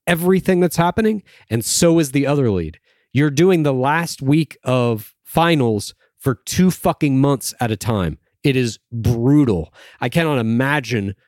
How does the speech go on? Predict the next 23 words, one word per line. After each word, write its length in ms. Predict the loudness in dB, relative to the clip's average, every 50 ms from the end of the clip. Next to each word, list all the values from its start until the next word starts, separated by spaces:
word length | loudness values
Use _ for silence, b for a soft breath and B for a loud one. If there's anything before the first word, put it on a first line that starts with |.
| _ _ -6
what 380 | -2 0 0 0 0 -4 -6 _ -2
either 240 | 0 0 2 2 0
Gabby, 580 | 0 0 0 0 0 0 0 2 2 0 -2 -2 -2
Wendy, 260 | -2 0 0 0 0
or 160 | 0 0 0
Rachel 280 | 0 0 0 -2 -2 -2
Recchia 340 | 0 -2 -2 -2 -2 -2 -2
have 160 | -2 -4 -2
gone 300 | -2 0 0 0 -4 -6
through 340 | -4 -4 -2 -2 -2 -2 -6 b b b b b b
psychologically. 720 | -2 -2 -2 0 0 0 0 0 -2 -4 -4 -4 -4 -4 -4 b b b b b
I 100 | -4 -2
think 180 | -2 -2 -4
it's 140 | -4 -10 -12
probably 840 | -12 -8 -6 -4 -2 -2 -2 -2 -2 0 0 0 0 0 -2 -4 _ _ _ -4
the 100 | -2 0
worst 300 | 2 2 0 0 -2 -4
experience 640 | -6 -6 -6 -4 -2 -2 0 0 0 -2 -4 -6 -6
a 80 | -4 -2
lead 300 | 0 2 2 2 2 0
has 140 | 0 -2 -2
ever 220 | -2 -2 -4 -4
had, 360 | -4 -2 -2 -2 -2 -4 -4